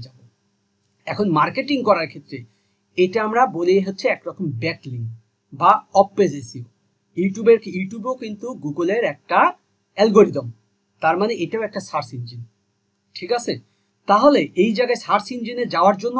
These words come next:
আমাকে যা করতে হবে, ঠিক আছে, আবার অফ পেজের মধ্যে আমাকে মার্কেটিং করতে হবে। কিছু বায়ারের ক্ষেত্রে শুধু এসইওর কাজ করলেই হয়, কিছু বায়ারের ক্ষেত্রে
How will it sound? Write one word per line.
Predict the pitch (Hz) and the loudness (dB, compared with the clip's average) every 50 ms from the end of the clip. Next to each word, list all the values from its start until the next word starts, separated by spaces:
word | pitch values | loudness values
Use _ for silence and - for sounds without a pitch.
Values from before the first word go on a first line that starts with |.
| 254 247 | 4 4
আমাকে | 247 240 247 240 202 | 4 0 -6 -6 -4
যা | 220 214 220 233 | -4 -4 -4 -6
করতে | 233 214 _ - 226 | -10 -12 _ -16 -12
হবে, | 240 262 262 - _ - | -10 -10 -10 -10 _ -8
ঠিক | 175 175 170 147 | -8 -6 -6 -10
আছে, | 123 - 120 120 - _ _ _ _ 143 | -10 -14 -18 -20 -20 _ _ _ _ -4
আবার | 139 160 165 165 | 0 0 2 0
অফ | 160 - - | 0 -2 -4
পেজের | 190 180 185 202 196 190 | -6 -4 -2 -2 -2 -2
মধ্যে | 190 190 214 180 | -2 -2 -4 -6
আমাকে | 180 - 147 143 139 | -6 -6 -6 -6 -6
মার্কেটিং | 135 120 - 151 160 151 135 - | -8 -10 -16 -16 -16 -16 -16 -16
করতে | - - _ _ _ | -20 -20 _ _ _
হবে। | _ _ - _ _ _ _ _ _ _ _ _ _ - | _ _ -20 _ _ _ _ _ _ _ _ _ _ -6
কিছু | 214 208 262 240 233 | -6 -4 -2 0 2
বায়ারের | 226 226 233 233 240 233 | 2 2 2 2 0 -2
ক্ষেত্রে | - 233 - 233 - | -2 -8 -10 -10 -8
শুধু | - 202 220 196 | -8 -4 -2 -2
এসইওর | 180 185 202 202 196 - 185 | -2 0 0 -2 -2 -2 -6
কাজ | 170 - _ | -8 -8 _
করলেই | 170 160 151 151 135 113 | -10 -10 -8 -6 -4 -6
হয়, | 117 - - _ _ | -6 -6 -10 _ _
কিছু | 147 - 202 185 | -12 -10 -6 -4
বায়ারের | 175 175 180 190 196 | -4 -4 -4 -6 -8
ক্ষেত্রে | 202 196 196 202 | -12 -8 -6 -4